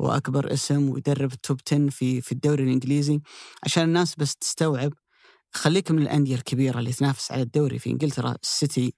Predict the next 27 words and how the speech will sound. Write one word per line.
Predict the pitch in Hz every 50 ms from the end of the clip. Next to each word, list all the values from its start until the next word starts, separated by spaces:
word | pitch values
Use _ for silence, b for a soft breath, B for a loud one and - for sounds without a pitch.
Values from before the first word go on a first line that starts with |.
| _ b b b b b b b b b - - - -
هذا | 151 143 143 139
الموسم، | 139 139 139 139 131 - - 98 - -
أرسنال، | 143 160 156 - - 127 127 127 123 113 - _
ليفربول، | - 131 123 - 127 - 127 139 160 156 143 131 120
يونايتد. | 131 117 123 143 160 160 143 - 135 - - b b b b b b b b b _
كارلو | - 196 196 196 190 175
أنشيلوتي | 165 - - 170 165 -
كان | 143 - 143 139
يدرب | 131 139 151 139 117 -
إيفرتون. | - 113 - 127 - - - - _ _ _ _ _ _ _ -
أوناي | 139 147 160 165 160 -
إمري | 160 160 151 139
الموسم | 139 143 143 - - 139
الماضي | 139 143 151 147 139 135
كان | - 139 131
واصل | 143 151 147 147 147
مع | 143 127 131
فيريال | 131 135 135 139 143 151 143
لنصف | 135 127 139 143 - - -
نهائي | 131 139 143 135
دوري | 131 139 135 127
أبطال | 123 - - 120 127
أوروبا، | 135 139 147 147 139 139
حاليًا | - 127 143 151 147
يدرب | 139 131 151 139 131 123
أستون | - - - - 135 131
فيلا. | 135 165 - -